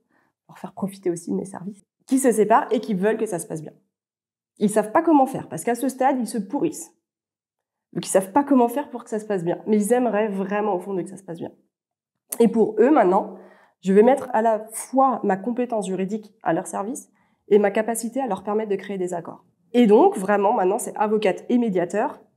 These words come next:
quasiment tout le temps, dans les différentes étapes. Aussi dans mon état d'esprit, c'est-à-dire que des gens qui viennent me voir, qui veulent un conseil juridique, je vais tout de suite leur dire, « Vous pouvez faire ça. »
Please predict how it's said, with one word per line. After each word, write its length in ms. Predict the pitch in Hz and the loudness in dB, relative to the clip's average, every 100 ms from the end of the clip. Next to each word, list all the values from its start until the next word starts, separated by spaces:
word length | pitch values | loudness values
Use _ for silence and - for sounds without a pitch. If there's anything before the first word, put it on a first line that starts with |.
| _ - | _ -4
quasiment 400 | 196 185 196 202 | -2 2 0 0
tout 160 | 202 | -4
le 60 | 170 | -4
temps, 200 | 156 - _ _ _ _ _ _ _ _ _ | -6 -8 _ _ _ _ _ _ _ _ _
dans 140 | - 185 | 0 2
les 100 | 175 | 2
différentes 440 | 170 190 147 151 | -2 -6 -6 -6
étapes. 380 | - 190 254 - - _ - | 0 2 2 -2 -20 _ -2
Aussi 240 | 226 262 | 0 2
dans 120 | 226 | 2
mon 160 | 214 196 | 4 2
état 220 | 196 226 | 2 2
d'esprit, 560 | 196 185 - 285 - - _ _ | 0 -2 -2 -2 -2 -20 _ _
c'est-à-dire 340 | 202 196 196 | 0 0 0
que 60 | 202 | 0
des 140 | 190 | 2
gens 140 | 240 | 2
qui 140 | 262 226 | 0 0
viennent 160 | 196 | 0
me 60 | 202 | 2
voir, 180 | 196 214 | 0 -4
qui 120 | 208 | -4
veulent 140 | 175 | -2
un 80 | 165 | -2
conseil 300 | - 190 196 | -4 -6 -4
juridique, 480 | 180 165 165 165 - _ _ _ | -2 -2 -2 -4 -8 _ _ _
je 100 | - | 0
vais 80 | 175 | 0
tout 100 | 175 | 2
de 40 | 208 | -2
suite 240 | 247 - | -4 -4
leur 160 | - 170 | -4 -2
dire, « 160 | 277 | -2
Vous 100 | 285 | -4
pouvez 240 | 247 214 180 | -6 -4 -4
faire 180 | 165 - | -6 -4
ça. » 320 | 220 359 | -2 -2